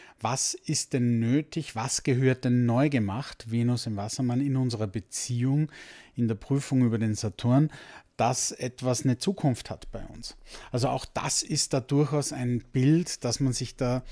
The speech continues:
dass man sich da jetzt so astrologisch herholen kann.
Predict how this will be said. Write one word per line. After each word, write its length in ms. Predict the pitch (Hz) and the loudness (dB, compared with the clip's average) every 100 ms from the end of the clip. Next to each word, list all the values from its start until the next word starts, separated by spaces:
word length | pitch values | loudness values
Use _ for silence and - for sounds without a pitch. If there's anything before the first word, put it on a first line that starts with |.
| - - - - | -14 -16 -16 -4
dass 180 | 120 | -2
man 160 | 131 127 | 2 2
sich 240 | 123 123 | 2 -2
da 100 | - | -2
jetzt 180 | 123 - | -2 -2
so 100 | - | -6
astrologisch 920 | - - - 135 123 113 139 151 - - - | -6 -6 0 2 2 0 -2 -4 -4 -10 -2
herholen 560 | 147 156 151 123 113 | 2 4 6 4 4
kann. 300 | 107 104 85 | 0 -6 -6